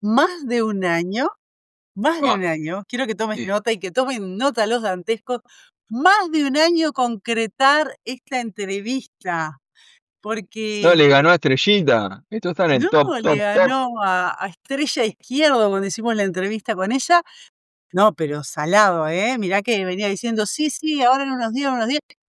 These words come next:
Speaker 1: Bueno, la cuestión es que pasó más de un año. El tipo es un magnate en Brasil, pero bueno, vamos a pedirle que se presente. ¿Te acordás lo que le decía el padre de Kung Fu Panda, que le caían fideos por las venas?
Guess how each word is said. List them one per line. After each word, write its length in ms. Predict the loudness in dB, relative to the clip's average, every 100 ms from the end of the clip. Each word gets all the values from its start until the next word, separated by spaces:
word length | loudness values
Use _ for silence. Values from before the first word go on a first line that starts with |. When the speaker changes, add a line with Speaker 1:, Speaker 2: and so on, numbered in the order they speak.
| -2
Speaker 1:
Bueno, 160 | 0 2
la 180 | 2
cuestión 260 | 0 -4 -4
es 60 | -2
que 80 | 2
pasó 340 | 2 2 0
más 240 | 2 2
de 360 | 2 2 0 -4
un 280 | -6 -2 0
año. 340 | 0 0 -2 -4
El 120 | -2
tipo 260 | -4 -2 -2
es 140 | 0
un 180 | 0 2
magnate 840 | 2 2 0 4 4 4 -2 -6 -4
en 240 | -4 -2
Brasil, 760 | -2 -2 -4 -4 0 0 0 -4 _ _ _ _
pero 200 | -4 0
bueno, 240 | 2 2 2
vamos 260 | 2 0
a 40 | -2
pedirle 300 | -2 -2 -2
que 120 | -4
se 180 | -6 -10
presente. 1040 | -6 -8 -8 -10 -10 0 2 4 4 2 -2 _ -6 -6 -8 -12 -12 -16 _ _ _ _ -10
¿Te 100 | -6
acordás 640 | -4 2 4 4 4 -2
lo 140 | -10 -8
que 120 | -6
le 120 | -4
decía 340 | -4 -4 -2 -2
el 100 | 0
padre 300 | 2 2 2 -2
de 100 | -4
Kung 160 | -8
Fu 120 | -8 -4
Panda, 320 | -2 0 -2
que 140 | -2
le 80 | -8
caían 340 | -10 _ -6 -6
fideos 420 | -6 0 2 2 2
por 200 | 0 0
las 160 | 0
venas? 560 | 0 0 2 2 0